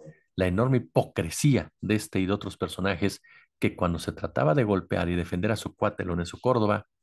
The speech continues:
entonces el ine no se toca, pero cuando el ine les pone un alto y les exige comportarse como no acostumbran, que es dentro de la ley,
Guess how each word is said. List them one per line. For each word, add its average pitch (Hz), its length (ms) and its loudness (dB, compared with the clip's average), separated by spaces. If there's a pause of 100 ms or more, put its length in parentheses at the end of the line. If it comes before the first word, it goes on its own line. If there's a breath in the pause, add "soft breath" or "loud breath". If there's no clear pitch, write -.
(260)
entonces - 720 -8 (500)
el 87 160 0
ine 127 180 2
no 85 100 -4
se - 120 -8
toca, - 400 -8 (240)
pero 87 180 0
cuando 82 220 -2
el 87 100 2
ine 143 180 4
les 101 160 -2
pone 95 220 0
un 90 80 0
alto - 400 -2 (220)
y 95 60 0
les 90 200 -2
exige - 400 -2
comportarse - 720 -2
como 87 200 -6
no 123 100 2
acostumbran, 90 680 -2 (240 loud breath)
que - 100 -2
es 87 80 0
dentro 127 340 2
de 87 60 0
la 87 60 0
ley, 90 340 -2